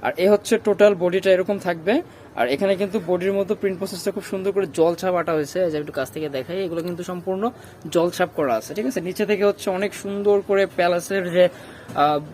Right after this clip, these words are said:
বড় ডোরগুলো থাকে, ওরকমভাবে ডিজাইনটা আনা হয়েছে। এবং একদম নিচে থেকে যে দামানটা আছে, দামানটা কিন্তু সম্পূর্ণ কাটওয়ার্ক করা আছে। এটা কিন্তু সম্পূর্ণ কাজ করা, এই যে, ঠিক আছে? সম্পূর্ণ দামানটাই কাজ করা এবং কাটওয়ার্ক, আহ, কাটওয়ার্ক করা আছে। আর এই হচ্ছে টোটাল লুকটা ড্রেসের এরকম থাকবে। চারটা কালার অ্যাভেলেবল রয়েছে।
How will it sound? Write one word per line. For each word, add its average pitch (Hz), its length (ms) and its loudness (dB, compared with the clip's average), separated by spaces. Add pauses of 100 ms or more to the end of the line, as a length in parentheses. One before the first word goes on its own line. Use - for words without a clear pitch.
(120)
বড় 175 200 4
ডোরগুলো 202 500 6
থাকে, 196 440 0
ওরকমভাবে 185 520 2
ডিজাইনটা 175 380 0
আনা 160 140 0
হয়েছে। 170 280 -2
এবং 175 440 0
একদম 190 440 0
নিচে 214 260 0
থেকে 214 200 -2
যে 196 120 -4
দামানটা 185 460 2
আছে, 175 260 2
দামানটা 185 380 2
কিন্তু 196 180 -2
সম্পূর্ণ 214 680 0
কাটওয়ার্ক 208 540 6
করা 170 260 6
আছে। 127 340 0 (600)
এটা - 160 -2
কিন্তু 196 140 0
সম্পূর্ণ 220 480 0
কাজ 170 280 -2
করা, 123 200 -2
এই 113 60 -4
যে, 110 120 -8 (1700)
ঠিক 262 100 -4
আছে? 247 180 0
সম্পূর্ণ 202 460 2
দামানটাই 190 420 4
কাজ 185 260 2
করা 196 260 8
এবং 185 200 0
কাটওয়ার্ক, 185 500 4
আহ, 165 320 2
কাটওয়ার্ক 175 320 0
করা 190 160 2
আছে। 185 140 -2
আর 180 60 0
এই 196 80 0
হচ্ছে 214 280 -2
টোটাল 208 360 0
লুকটা 196 320 2
ড্রেসের 180 400 2
এরকম 180 320 2
থাকবে। 180 260 0
চারটা 185 360 2
কালার 202 220 6
অ্যাভেলেবল 190 480 4
রয়েছে। 175 440 4